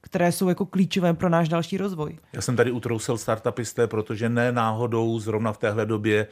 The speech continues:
Speaker 2: investoři do startupů a významní startupisté napsali otevřený dopis Petrovi Fialovi, kde poukazují na to, v čem by to mohlo být ještě lepší, že?
Speaker 1: No, asi ve všem, ale jako to už je jedno.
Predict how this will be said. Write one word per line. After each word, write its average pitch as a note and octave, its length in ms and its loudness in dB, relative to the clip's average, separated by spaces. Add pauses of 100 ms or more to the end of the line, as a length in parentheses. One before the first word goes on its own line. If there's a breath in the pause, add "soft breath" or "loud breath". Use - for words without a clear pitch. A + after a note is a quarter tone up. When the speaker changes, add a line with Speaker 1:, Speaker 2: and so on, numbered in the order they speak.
(260 loud breath)
Speaker 2:
investoři A2 540 0
do G#2+ 80 -2
startupů A2 800 0
a G#2 160 2
významní G#2 460 -2
startupisté G#2 720 -2
napsali A2 300 2
otevřený G#2+ 460 2
dopis G#2 240 0
Petrovi G#2+ 380 0
Fialovi, G#2+ 440 0 (600 loud breath)
kde B2+ 140 6
poukazují C3 760 4
na A2+ 160 4
to, A2+ 360 4 (200)
v - 80 -20
čem A#2 180 2
by A2+ 100 4
to A2 120 0
mohlo G#2 240 4
být G2+ 160 0
ještě F#2+ 240 -2
lepší, - 340 -4
že? - 120 -20 (600 soft breath)
Speaker 1:
No, E3+ 100 -8
asi G3+ 180 -10
ve F3 120 -4
všem, F#3 260 -8
ale E3+ 180 2
jako E3 180 -2 (300)
to E3+ 100 -2
už E3 100 0
je E3 80 2
jedno. C#3+ 220 -4